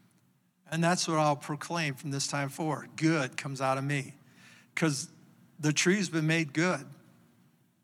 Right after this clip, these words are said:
I received Jesus as my Lord and Savior, so the fruit's gonna be good. I have made the tree good by accepting Jesus.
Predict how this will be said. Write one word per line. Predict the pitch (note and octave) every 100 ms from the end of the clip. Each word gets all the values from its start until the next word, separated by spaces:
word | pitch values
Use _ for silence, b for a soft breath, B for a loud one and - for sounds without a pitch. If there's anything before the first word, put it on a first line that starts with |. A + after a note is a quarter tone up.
| -
I | C#3+ D3+
received | D#3 - E3 C3+
Jesus | D#3+ D#3+ D3 C#3
as | D3
my | D#3
Lord | D#3 D#3+ D#3
and | C#3
Savior, | D#3 D#3+ E3 E3 - B B B
so | - E3+
the | C#3+
fruit's | C3+ - F3 -
gonna | - D3
be | B2+
good. | B2 C3+ - - - _ - _ _ _ _ _ _ _ _ _ -
I | F3
have | E3 D3
made | D3+ F3 E3+
the | E3+
tree | - F3+ F3
good | D3 D3 C#3
by | C3 C3+
accepting | C3+ - C#3+ - C#3
Jesus. | C3 C3+ B2 G2 - -